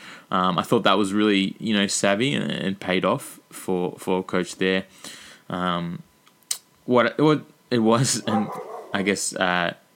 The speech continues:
trades are something that we're gonna speak a lot more, probably in the next podcast and team as you go. I, I think it's a real, um, interesting topic for us to, to touch on,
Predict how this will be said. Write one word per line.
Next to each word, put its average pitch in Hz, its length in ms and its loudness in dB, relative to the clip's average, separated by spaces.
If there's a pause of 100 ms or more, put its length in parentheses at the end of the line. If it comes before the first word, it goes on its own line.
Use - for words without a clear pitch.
(300)
trades 117 400 4
are 95 60 0
something 95 300 2
that 95 100 0
we're 92 100 0
gonna 90 280 -2 (140)
speak - 760 -4
a 98 40 0
lot 98 220 2
more, 90 180 -2
probably 110 300 0
in 104 80 0
the 95 60 0
next 92 300 -4
podcast 87 600 -2
and 87 100 -8
team 90 300 -6
as 87 100 -6
you 95 80 -4
go. 92 440 -2
I, 95 320 -8
I 92 40 -4
think 90 220 -6
it's 85 100 -6
a 87 60 -4
real, 90 300 -2 (420)
um, 87 320 -2
interesting 95 420 -4
topic 104 400 0
for - 160 -4
us 87 200 -4
to, 90 280 -4 (120)
to 110 100 -4
touch 90 380 -2
on, 123 300 -2